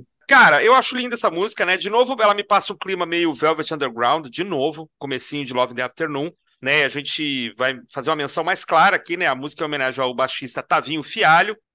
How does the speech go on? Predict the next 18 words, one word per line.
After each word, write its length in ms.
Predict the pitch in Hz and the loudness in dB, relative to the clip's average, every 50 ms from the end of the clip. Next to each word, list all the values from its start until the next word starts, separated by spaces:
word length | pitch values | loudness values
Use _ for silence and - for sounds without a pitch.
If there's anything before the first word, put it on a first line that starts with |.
| _ - | _ -18
que 140 | - 160 170 | -12 -12 -8
faleceu 400 | - - 175 160 156 - - 156 | -4 -2 -2 -2 -2 -4 -6 -6
com 140 | - 175 160 | -6 -8 -8
trinta 320 | - - 202 247 240 247 | -6 -4 -4 -4 -4 -4
e 20 | 233 | -2
dois 260 | 170 170 151 123 - | -2 -2 -2 -2 0
anos, 420 | 143 131 135 160 190 196 180 135 | 0 0 0 0 -2 -4 -4 -2
né? 140 | 139 143 151 | 0 0 0
O 100 | 156 151 | 0 -2
pai 340 | - _ - 170 170 202 240 | -6 _ 4 6 6 6 4
do 100 | 220 214 | 2 -2
Chicão, 640 | - - - 147 - - - 147 151 180 220 247 240 | -6 -8 -10 -10 -8 -4 0 2 2 2 2 0 -2
né? 220 | 196 135 131 156 165 | -4 -2 0 2 2
O 220 | 156 135 120 110 107 | 2 0 -2 -8 -14
filho 280 | - - - 147 151 | -18 -16 -12 -10 -6
da 100 | 127 135 | -6 -6
Cássia 360 | - - 139 - - - 226 | -4 -4 -6 -4 0 0 2
Eller. 300 | 196 156 147 160 180 202 | 4 4 2 2 0 -2